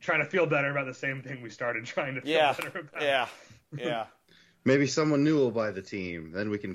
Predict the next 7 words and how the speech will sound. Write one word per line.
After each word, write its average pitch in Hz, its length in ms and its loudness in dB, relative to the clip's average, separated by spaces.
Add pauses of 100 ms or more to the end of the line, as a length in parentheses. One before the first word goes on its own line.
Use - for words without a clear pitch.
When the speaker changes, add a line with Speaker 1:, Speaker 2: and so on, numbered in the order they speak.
Speaker 3:
have 107 320 -4
different 131 360 -4
problems. 76 760 -8
<laughs> - 40 -20 (580)
Speaker 2:
Oh, 123 220 -6
boy. 113 540 -6 (1200)
Speaker 1:
Yeah. 123 320 -6